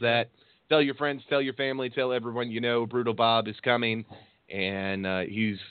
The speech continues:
he's going to have, uh, quite the message for all of us. So this will be definitely, uh,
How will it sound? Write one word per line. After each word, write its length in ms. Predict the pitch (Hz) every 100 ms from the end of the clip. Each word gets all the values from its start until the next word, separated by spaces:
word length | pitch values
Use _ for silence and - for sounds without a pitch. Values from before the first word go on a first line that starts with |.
| -
he's 340 | - 101 107 98
going 320 | 107 113 110
to 120 | 110
have, 460 | 104 107 104 98 -
uh, 400 | 98 101 98 95
quite 320 | - 117 113
the 60 | 110
message 440 | 107 104 113 101 -
for 160 | 110 107
all 180 | 101 95
of 100 | 87
us. 200 | 78 - - - - _ - -
So 420 | 92 80 82 85 _ _ _ _ _ _
this 140 | -
will 80 | 98
be 100 | 98
definitely, 640 | 98 98 101 80 98 92 90
uh, 300 | 90 87